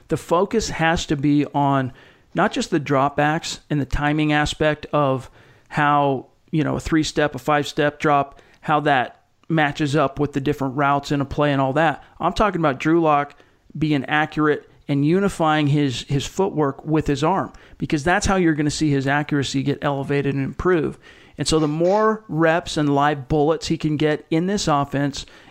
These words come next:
in real, you know, live game type of situations, the quicker the Broncos are gonna be able to manage him along that developmental curve.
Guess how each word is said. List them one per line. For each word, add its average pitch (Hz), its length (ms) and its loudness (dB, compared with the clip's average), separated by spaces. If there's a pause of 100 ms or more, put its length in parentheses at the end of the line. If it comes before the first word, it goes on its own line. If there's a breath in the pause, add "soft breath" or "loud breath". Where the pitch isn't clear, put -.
in 139 400 0
real, 175 520 2
you 165 120 2
know, 139 80 2
live 143 340 2
game 156 220 0
type 147 200 0
of 135 60 -4
situations, 143 800 -2 (280 loud breath)
the 151 80 0
quicker 170 720 -2 (140 soft breath)
the 151 80 -2
Broncos 147 420 0
are 143 60 -2
gonna 143 140 0
be 143 120 0
able 139 180 0
to 139 460 0
manage 147 380 0
him 135 220 -2
along 139 340 0
that 139 160 -2
developmental 139 540 -2
curve. - 360 -8